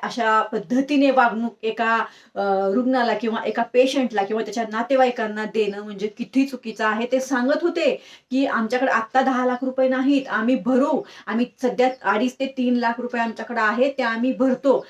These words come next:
आमच्या पेशंटची ट्रीटमेंट तुम्ही चालू करा, आम्ही गावाकडची जमीन विकतो आणि परत तुमच्याकडे पैसे आणून भरतो. पण तरी सुद्धा त्या डॉक्टरांनी ऐकलं नाही आणि आज त्या डॉक्टरांच्या चुकीमुळं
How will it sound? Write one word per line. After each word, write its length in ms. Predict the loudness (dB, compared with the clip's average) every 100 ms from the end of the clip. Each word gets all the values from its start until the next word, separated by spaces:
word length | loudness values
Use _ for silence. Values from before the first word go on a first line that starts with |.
| -8
आमच्या 380 | -6 -2 0 0
पेशंटची 520 | 0 -2 -2 -6 -8
ट्रीटमेंट 500 | -8 -8 -6 -4 -2
तुम्ही 160 | -2 -2
चालू 260 | -4 -4
करा, 220 | -4 -2 0
आम्ही 260 | -2 -2
गावाकडची 580 | 0 0 0 -4 -8 -8
जमीन 420 | -2 0 4 4
विकतो 280 | 2 0 2
आणि 220 | 2 -2
परत 240 | -6 -6 -6
तुमच्याकडे 380 | -8 -6 -6 -6
पैसे 300 | -4 -4 -4
आणून 260 | -6 -2 -2 0
भरतो. 480 | 0 2 2 0 -6 -20 _
पण 160 | 2 2 2
तरी 180 | 0 -2
सुद्धा 320 | -6 -2 0
त्या 280 | 2 0 0
डॉक्टरांनी 540 | -2 -4 -6 -4 -4 -2
ऐकलं 400 | -2 0 -2 -2
नाही 260 | -2 -4
आणि 200 | -4 -6
आज 360 | -2 0 2 0 -10 -8 -2
त्या 100 | 0
डॉक्टरांच्या 640 | 2 0 2 2 4 2
चुकीमुळं 640 | 0 -2 2 2 2 0